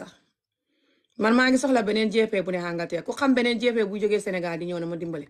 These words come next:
Because suma G P bi daf dee yàgg yenn yi bala moo ñëw. You know? Allo? Fa xam keneen ku bugg a dugg de.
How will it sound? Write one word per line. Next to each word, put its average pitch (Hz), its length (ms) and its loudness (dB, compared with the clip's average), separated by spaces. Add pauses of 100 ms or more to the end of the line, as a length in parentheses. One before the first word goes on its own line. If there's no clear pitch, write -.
(240)
Because 208 240 -8
suma 233 160 -4
G 196 160 -2
P 180 140 -2
bi 170 80 -4
daf 175 120 -2
dee 190 220 2
yàgg 196 240 2
yenn 175 240 0
yi 170 80 -2
bala 170 180 -2
moo 170 140 -4
ñëw. 165 160 -4 (680)
You 180 160 -8
know? 180 160 -6 (2000)
Allo? 240 400 4 (800)
Fa 202 80 -10
xam 208 160 -6
keneen 180 240 -2
ku 170 100 -12
bugg 170 140 -4
a 165 60 0
dugg - 180 -8
de. - 100 -12